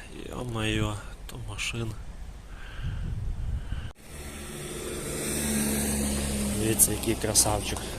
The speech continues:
Дев'яносто шість кіловат. Один і шість. Чотирнадцятий рік. Сто сімдесят тисяч заявленого пробігу.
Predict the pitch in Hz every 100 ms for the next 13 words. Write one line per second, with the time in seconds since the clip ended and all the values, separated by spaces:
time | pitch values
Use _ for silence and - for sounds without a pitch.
0 | - 107 113 117 - 107 - 117 - 110
1 | 113 110 104 - - - - - - -
2 | - - - - - - - - - -
3 | - - 117 120 117 110 - 110 98 -
4 | - - - - - - - - - -
5 | - - - - - - - - - 110
6 | 117 117 - - 113 107 95 - - -
7 | - - - - - - 113 - 110 107
8 | - 107 - 110 107 101 107 107 101 101
9 | 104 104 98 - 110 107 104 98